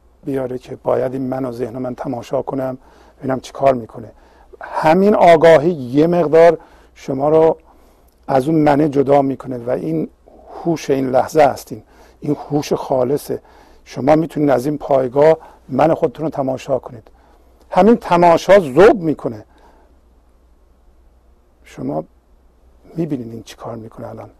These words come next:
همین کسی که الان به تخت سلطنت نشسته و چیزها رو بر شما مهم جلوه می‌ده. اون چیزها شاید مهم نیستن، اون چینه ها شاید مهم نیستن.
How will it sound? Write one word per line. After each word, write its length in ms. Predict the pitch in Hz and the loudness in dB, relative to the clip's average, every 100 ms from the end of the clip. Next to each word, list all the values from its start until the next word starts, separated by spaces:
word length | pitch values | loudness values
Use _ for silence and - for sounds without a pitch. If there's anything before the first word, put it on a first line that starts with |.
| _ _ - | _ _ -18
همین 340 | - 123 139 | -12 -6 -6
کسی 280 | - 139 - | -6 -8 -8
که 100 | 143 | -8
الان 180 | 135 131 | -8 -8
به 80 | 123 | -10
تخت 260 | - - | -10 -10
سلطنت 420 | - 147 127 139 | -6 -6 -4 -6
نشسته 600 | 139 131 139 - 151 143 - _ - _ _ _ _ | -6 -6 -8 -8 -8 -8 -10 _ -20 _ _ _ _
و 80 | 143 | -14
چیزها 500 | - 143 127 117 123 | -12 -10 -10 -8 -6
رو 300 | 127 127 127 _ _ _ _ _ _ _ _ - | -6 -8 -12 _ _ _ _ _ _ _ _ -10
بر 160 | 127 | -10
شما 300 | - 123 123 | -10 -14 -10
مهم 340 | 127 - 131 127 | -10 -10 -10 -10
جلوه 300 | 123 117 120 | -12 -14 -14
می‌ده. 380 | 117 113 113 - _ _ _ _ _ _ _ _ _ _ _ _ _ _ _ _ _ _ _ _ _ _ _ _ _ _ _ _ _ _ _ _ _ _ _ _ _ _ _ _ _ _ _ | -16 -14 -16 -18 _ _ _ _ _ _ _ _ _ _ _ _ _ _ _ _ _ _ _ _ _ _ _ _ _ _ _ _ _ _ _ _ _ _ _ _ _ _ _ _ _ _ _
اون 140 | 135 123 | -12 -10
چیزها 320 | 151 123 131 | -10 -10 -10
شاید 220 | - 139 | -6 -6
مهم 280 | 131 120 131 | -6 -8 -8
نیستن، 420 | 139 143 160 110 _ _ _ _ _ _ _ _ _ _ _ _ | -10 -10 -16 -20 _ _ _ _ _ _ _ _ _ _ _ _
اون 160 | 135 135 | -10 -10
چینه 320 | - 156 135 | -8 -10 -10
ها 160 | 127 135 | -8 -8
شاید 220 | - 131 | -8 -8
مهم 280 | 131 120 135 | -8 -8 -8
نیستن. 480 | 139 - 143 120 | -8 -10 -16 -18